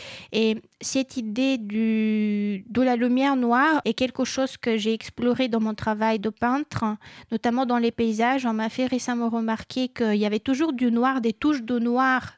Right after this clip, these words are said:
cachées sous la verdure, par exemple, ou, ou dans les arbres, et cetera. Sauf que c'est pas du noir chez moi, c'est du noir mélangé au bleu.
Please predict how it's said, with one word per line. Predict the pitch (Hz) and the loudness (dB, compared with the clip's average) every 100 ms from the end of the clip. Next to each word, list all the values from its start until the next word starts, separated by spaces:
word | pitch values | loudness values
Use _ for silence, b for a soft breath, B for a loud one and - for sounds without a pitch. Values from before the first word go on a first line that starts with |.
| _ | _
cachées | 233 226 - - 254 226 - | -2 0 -2 0 2 0 -4
sous | - - 233 226 214 208 202 | -10 -8 -4 -2 0 -2 -2
la | 208 | 0
verdure, | 214 220 214 254 247 | 0 -2 -2 -6 -4
par | 226 220 | -2 -2
exemple, | 214 220 233 233 226 | -2 -2 -2 -2 -4
ou, | 214 208 208 208 B B B B B | -2 -2 -2 -4 B B B B B
ou | 226 214 | -6 -2
dans | 226 226 | 0 0
les | 214 208 208 202 226 | -2 -2 -4 0 0
arbres, | 233 226 | 0 0
et | 214 | -4
cetera. | 233 220 220 226 254 339 B B B B | -4 -6 -4 -2 -2 -4 B B B B
Sauf | - 247 247 | -6 -2 -2
que | - 247 | -2 -4
c'est | - 240 | -2 0
pas | 302 | 0
du | 262 269 | 0 -2
noir | 247 254 | 0 -2
chez | - - 240 | -2 -2 -2
moi, | 254 302 | 0 -2
c'est | - 240 | -2 -4
du | 214 233 | -2 -2
noir | 240 285 262 | 0 -2 -2
mélangé | 226 226 233 233 | -2 0 -2 0
au | 233 | 0
bleu. | 196 208 202 | 0 -4 -4